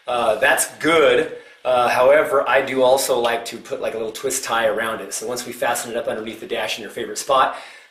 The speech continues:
then what we'll do is also wrap a little thing around it, because what happens in the summer, if you live in a hotter climate, is sometimes it'll get really hot in your car and you'll end up, that tape won't hold, it'll end up on your, on your floorboard. So let's, let's avoid that. So first things first,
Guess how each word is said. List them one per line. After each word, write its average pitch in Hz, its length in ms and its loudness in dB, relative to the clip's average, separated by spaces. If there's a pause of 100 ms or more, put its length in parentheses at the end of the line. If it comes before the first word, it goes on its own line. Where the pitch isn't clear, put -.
then 127 360 2
what - 140 0
we'll 135 180 2
do 151 260 2
is 120 460 0 (260)
also 135 280 0
wrap 123 240 2
a 131 40 -6
little 123 180 -2
thing 131 180 -6
around 110 220 -4
it, 104 80 -10
because 110 360 -4
what - 160 -2
happens 135 440 -2
in 127 100 -4
the 107 80 -6
summer, 156 380 2
if 139 100 -8
you 135 80 -8
live 120 120 -4
in 107 40 -6
a - 60 -8
hotter 131 260 2
climate, 135 400 -2 (240)
is - 100 -2
sometimes 131 460 0
it'll 110 120 -4
get 117 180 -8
really 123 320 -4
hot 110 160 -2
in 101 60 -8
your 104 100 -10
car 113 260 0
and 104 80 -6
you'll 104 160 -4
end 104 160 -4
up, 98 240 -4 (220)
that 110 100 -12
tape 120 220 -8
won't 110 180 -8
hold, 127 320 -4
it'll 101 180 -8
end 98 120 -8
up - 100 -14
on 92 140 -10
your, - 160 -16
on 107 100 -12
your 87 80 -14
floorboard. 92 460 -14
So 95 240 -10 (240)
let's, - 240 -12
let's 113 160 -10
avoid 98 300 -12
that. - 240 -14 (760)
So - 240 0 (400)
first 160 260 -2
things 170 240 0
first, - 560 -2